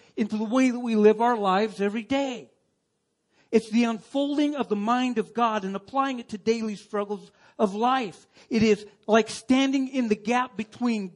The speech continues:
God and His people and delivering God's Word to them so that they get a better picture of who God is in their life and how He wants to work and relate to them on a moment-by-moment, everyday basis.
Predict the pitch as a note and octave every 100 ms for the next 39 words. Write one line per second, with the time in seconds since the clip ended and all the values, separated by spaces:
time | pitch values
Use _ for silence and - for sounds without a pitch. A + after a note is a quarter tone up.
0 | _ A3+ C#4 A#3+ G#3 G#3 - - - A3
1 | G#3 G#3+ - D4 D4+ B3 F#3 F3+ - _
2 | A3 G#3+ A3+ B3 A3 G#3 F3+ A3+ C#4 C4+
3 | G3+ A3 B3+ B3+ - F#3+ C4+ C4 A3 A#3
4 | G#3+ G#3 C4 C#4 C4+ B3 B3 G3 A#3+ B3
5 | B3 B3+ C4+ - - D4 D4 - - G3
6 | - C#4 C#4 C#4 C4+ B3+ B3 C4 A#3 G3+
7 | F3+ A#3+ D4 D4+ D4 A3+ F3+ G3 - -
8 | _ G#3+ G#3+ C#4 C#4+ B3+ B3+ A3+ A#3+ B3
9 | - - G3+ E3 F3+ C#4+ D4 - - _
10 | - G#3 G3+ G3 F#3+ C4+ C#4+ - B3+ A#3
11 | A3 G#3 - _ _ G3 G3+ G3 G#3 C4+
12 | C#4+ - C4 B3 A3 G#3+ G#3 G3+ - -
13 | B3 A#3+ B3+ A#3 F3+ G#3+ G#3 G#3+ G#3+ G#3+
14 | C#4 D4 - D#3 A#2+ - _